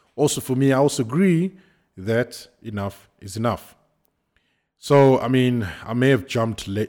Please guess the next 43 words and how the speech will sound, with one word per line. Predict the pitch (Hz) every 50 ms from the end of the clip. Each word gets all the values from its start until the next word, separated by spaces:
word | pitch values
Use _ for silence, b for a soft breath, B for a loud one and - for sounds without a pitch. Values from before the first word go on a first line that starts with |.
| - -
too | - - - 135 123
late | 104 98 104 107 104 - - 98
on | 92
this | 92 90 - -
unemployment | 98 98 95 90 - - 104 101 92 90 85 -
issue, | 101 101 - - 117 120 135 131 b b b b b b b b b b
but | 107 110
I | 113 107
think | - 135 131 120
it's | - -
about | 101 104 104 98 -
time | - - 107 107 104 101
we | 98 98
actually, | 95 - - - - 92 92 87 85 -
um, | - 90 87 82 82 85 82 78 _ _ _ _ _ _ _ _ _ _
speak | _ _ - 170 175 - 170
about | 127 127 117 113 - -
this. | 117 110 110 - -
I | 95 95
think | - - 107 107 107
that | 107 95
I | 98 98
need | 98 95 92 87 -
to | - 90
say | - - 90 85
something | 82 - 90 82 80 - 82
about | 82 78 - 80 78 76
it | 78 73
as | 76 76 82
well. | 87 107 101 82 - - b b b b b b b b b b b b
So, | - - 196 190 180 175 151
okay, | 180 180 - 151 120 95
so | - - - 127 123 123 120 117 117 107 - - _ _ - -
as | 131 120 117
you | 120 117
all | 120 113
know, | 110 110 110 110
guys, | 98 - 104 95 107 127 - - -
according | - - - - - 110 107 -
to | - -
Stats | - - - 101 101 - - - -
S | 82 - - - -
A, | 151 151 127 104 120 147